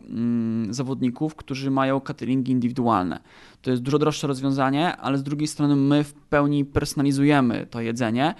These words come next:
No i najczęściej to się tylko sprowadza do tego, żeby wyjąć te jedzenie z pudełka, po prostu je odgrzać i już można zj-, zjeść na talerzu, niekoniecznie z tej plastikowej miski.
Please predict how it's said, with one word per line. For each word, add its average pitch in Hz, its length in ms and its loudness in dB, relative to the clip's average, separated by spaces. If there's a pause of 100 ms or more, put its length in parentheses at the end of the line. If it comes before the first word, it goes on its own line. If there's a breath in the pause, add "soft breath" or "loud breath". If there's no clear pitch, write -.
(380 loud breath)
No 160 140 -2
i 180 60 0
najczęściej 196 400 0
to 196 40 0
się 190 140 0
tylko 185 160 2
sprowadza 175 260 2
do 170 60 0
tego, 165 180 0
żeby 156 240 -2
wyjąć 156 240 4
te - 80 -6
jedzenie 139 120 0
z 135 40 -2
pudełka, 120 280 -2
po 147 60 -4
prostu 143 200 -8
je 143 160 -2
odgrzać 139 600 0
i 160 40 -2
już 151 100 -6
można 156 240 0
zj-, 143 240 -2
zjeść 139 160 -8
na 143 100 -2
talerzu, 135 320 0
niekoniecznie 117 800 -2
z 117 60 -10
tej 107 280 -2
plastikowej 127 560 4
miski. 117 400 4